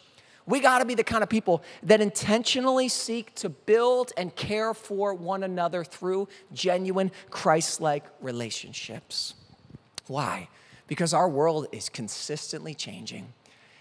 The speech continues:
And never before have we been so connected via technology and devices and social media and emails, but I would say the need for real, genuine spiritual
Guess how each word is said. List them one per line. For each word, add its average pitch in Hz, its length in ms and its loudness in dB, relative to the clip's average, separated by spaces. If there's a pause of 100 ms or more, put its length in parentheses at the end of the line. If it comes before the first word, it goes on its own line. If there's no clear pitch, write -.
(120)
And 143 180 -4
never 196 260 2
before 196 420 -2
have 160 180 -2
we 170 100 -4
been 143 180 -4
so 202 300 -2
connected 180 600 -4
via 151 180 -2
technology 208 840 -4 (300)
and 123 140 -10
devices 220 760 0
and - 140 -12
social 226 400 -2
media 240 460 -2 (340)
and 135 220 -10
emails, 220 580 -2
but 170 100 -2
I 175 100 2
would 208 140 -4
say 190 260 -4 (280)
the 175 100 2
need 185 400 -4
for 156 280 -4
real, 220 500 -2
genuine 208 680 -4
spiritual 220 800 -4